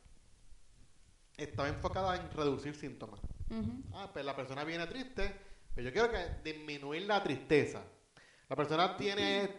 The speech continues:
Speaker 1: tiene ansiedad y yo voy a disminuir los síntomas de ansiedad. Eso es lo, lo que, lo que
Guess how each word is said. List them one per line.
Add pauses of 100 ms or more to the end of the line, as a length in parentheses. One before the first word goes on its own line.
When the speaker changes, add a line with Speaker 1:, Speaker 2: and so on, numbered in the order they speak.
Speaker 1:
tiene
ansiedad (100)
y
yo
voy
a
disminuir
los
síntomas (680)
de
ansiedad.
Eso
es
lo,
lo
que,
lo
que